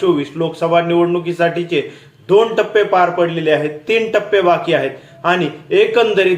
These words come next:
झालेलं मतदान आणि होऊ शकणारं मतदान यावरून एक चित्र स्पष्ट झालेलं आहे की महाराष्ट्रामध्ये ठाकरे पवार हेच जिंकू शकतात. आणि मग अनेकांना प्रश्न पडला आहे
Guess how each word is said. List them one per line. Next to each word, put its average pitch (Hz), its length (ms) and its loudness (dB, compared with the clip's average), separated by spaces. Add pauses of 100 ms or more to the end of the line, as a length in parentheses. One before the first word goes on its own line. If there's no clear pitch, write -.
झालेलं 214 420 2
मतदान 170 420 0
आणि 175 140 0
होऊ 190 280 0
शकणारं 202 460 2
मतदान 151 340 -2 (480)
यावरून 180 500 0 (260)
एक 247 240 0
चित्र 269 280 0
स्पष्ट 254 420 -2
झालेलं 202 400 2
आहे 180 200 2
की 202 140 0
महाराष्ट्रामध्ये 196 1080 0 (420)
ठाकरे 180 460 0
पवार 175 520 2 (340)
हेच 196 260 0 (460)
जिंकू 208 340 0
शकतात. - 400 -6 (400)
आणि 180 140 2
मग 214 200 0
अनेकांना 254 560 2
प्रश्न 247 380 -2
पडला 202 320 2
आहे 143 260 0